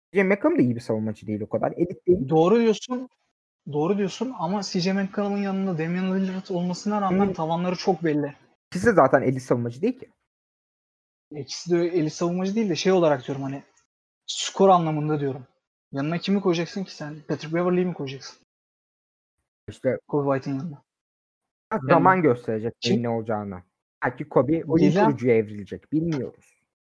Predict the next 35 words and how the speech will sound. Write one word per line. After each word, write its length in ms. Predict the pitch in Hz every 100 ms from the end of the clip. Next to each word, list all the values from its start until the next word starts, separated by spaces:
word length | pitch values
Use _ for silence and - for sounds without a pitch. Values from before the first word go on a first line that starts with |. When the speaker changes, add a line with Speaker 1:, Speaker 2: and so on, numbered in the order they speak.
| _ _ _ _ _ _ _ -
Speaker 2:
Ya 280 | 147 - 131
dediğin 320 | 170 156 185 190
gibi 160 | 151
doğru. 220 | 160 156
Belki 260 | 160 160 170
de 60 | 175
kanat 300 | 175 180 175
koyacaksın 460 | 160 143 131 156
yanına. 280 | 143 139 143
Oyun 180 | 147 147
kuran 240 | 151 151
bir 60 | 143
kanat 280 | 156 156 151
koyacaksın. 400 | 135 127 - 165 143
Isaac 200 | 143 143
Okoro 340 | 143 160 151
mesela. 380 | 139 127 135 147
Gelecek 480 | 147 139 139 143 - - -
çatır 260 | - 139 151
çatır 280 | 156 160
topunu 340 | - 147 160 165
oynayacak 300 | 156 139 135
çocuk. 400 | 139 185 - _ _ _ _ _ _ _ _ _ _ _ -
Sonra 240 | 156 160
diyeceksin 560 | 165 165 160 185 190 165
Kobe 380 | 165 165 185 -
bir 240 | 160 156
numarada 340 | 156 151 160 156
oynayabilir. 680 | 147 151 156 160 156 - _ 233
Speaker 1:
Yani 240 | 208 90 _ _ _ _ _ - - -
Okoro 400 | 147 143 165 160
sevgimi 540 | 156 139 117 131 131
de 300 | 160 165 - -
sen 260 | - 123 123
biliyorsun. 520 | 110 110 - 160